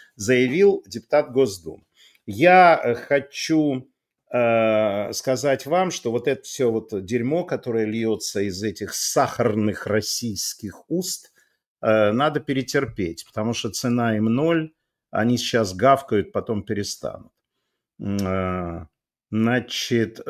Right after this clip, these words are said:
<clears throat> так, ну и теперь некоторые материалы, которые я вам прочитаю, которые я засейвил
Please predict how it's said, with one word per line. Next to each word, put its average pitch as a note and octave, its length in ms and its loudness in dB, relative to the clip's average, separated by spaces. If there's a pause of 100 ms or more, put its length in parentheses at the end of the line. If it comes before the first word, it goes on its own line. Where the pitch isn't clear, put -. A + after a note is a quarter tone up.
(160)
<clears throat> D#3 640 4 (760)
так, A2+ 320 -2
ну C#3+ 120 0
и D3+ 80 0
теперь C3+ 260 2
некоторые B2 460 0
материалы, B2 640 2
которые A2 460 -2
я A2 140 2
вам G#2 160 -4
прочитаю, G2+ 760 -4 (380)
которые G#2+ 440 -2
я A2 180 0
засейвил G#2+ 1000 -2